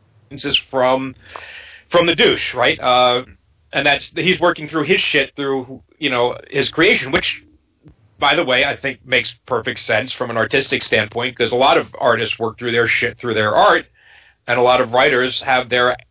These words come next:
characters live out, you know, and express the, the, the turmoil and emotions and frustrations and dreams, whatever, that the author has. So that really makes sense. So there are certainly elements of real people, I think, in, in all the hosts,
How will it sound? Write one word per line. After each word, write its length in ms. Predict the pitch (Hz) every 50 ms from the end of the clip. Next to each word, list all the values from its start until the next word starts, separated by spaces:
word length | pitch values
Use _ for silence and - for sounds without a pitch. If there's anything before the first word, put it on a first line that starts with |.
| _ _
characters 640 | - 147 143 156 160 156 - 123 120 123 120 - - - _ _ _ _ _ _ _ _ _ _ _ _ _ _ _ _ _ _ _ _ _ _ _ _ _
live 420 | 143 135 131 139 147 147 135 120
out, 360 | 135 131 131 127 127 - - -
you 160 | 127 123 120
know, 240 | 117 110 113 113 110
and 160 | 120 113 113
express 760 | 113 110 - - - - 120 120 120 123 - - - - _ _ _ _ -
the, 180 | 120 117 113
the, 180 | 110 113 113 110 -
the 140 | - 110 107
turmoil 420 | - - 131 131 127 123 123 120
and 100 | 117 117
emotions 720 | 104 110 113 117 120 117 - 131 117 113 110 110 104 -
and 420 | - 113 104 104 104 104 101 101 - - - - - - - - - _ _ -
frustrations 880 | - 143 139 131 - - 139 143 143 139 - - 147 127 127 127 107
and 140 | 110 117 113
dreams, 480 | 107 127 139 147 143 131 127 123 110 113
whatever, 420 | 113 113 123 127 - 120 113 110
that 180 | 113 110 110 -
the 140 | 117 117
author 320 | 131 185 220 214 - 110 98
has. 340 | - 107 - - - - - _ _ - - -
So 180 | - - 147 139
that 220 | 151 165 160 - _ _
really 280 | 151 151 196 196 151 147
makes 220 | 147 131 117 -
sense. 260 | - 214 202 147 131
So 80 | - -
there 100 | 160 170
are 60 | 165
certainly 340 | - - 226 220 160 139 -
elements 420 | 139 143 170 165 139 123 110 -
of 240 | - - 113 107 110
real 220 | 123 135 120 107 -
people, 380 | - - 135 131 - 113 107
I 100 | 110 104
think, 240 | - - 113 110 -
in, 120 | 110 107
in 140 | 80 - 107
all 180 | 113 117 117 110
the 120 | 104 101
hosts, 480 | - 131 127 110 101 - - - -